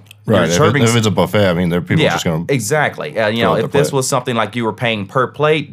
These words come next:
Speaker 1: you wouldn't have ran into this issue at all.
Speaker 2: Right.
Speaker 1: But if it's more of a buffet style where you just put out a couple of, uh, warmers out there with food in there and you let everybody help themselves,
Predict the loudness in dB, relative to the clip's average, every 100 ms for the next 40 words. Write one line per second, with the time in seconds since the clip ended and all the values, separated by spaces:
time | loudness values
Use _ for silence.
0 | -8 -6 -4 -2 -2 -2 -4 -6 -10 -10
1 | -10 -6 0 2 2 0 0 0 0 0
2 | -2 -2 -8 -10 _ _ -8 0 2 2
3 | 0 -2 0 -2 -2 0 2 0 -2 -2
4 | -4 -4 -8 -20 -20 _ -2 2 2 0
5 | 0 0 0 2 2 2 0 0 0 0
6 | 0 -2 0 0 0 -2 -6 -4 -2 -2
7 | -2 0 0 0 -2 -2 -6 -6 -2 -2
8 | -2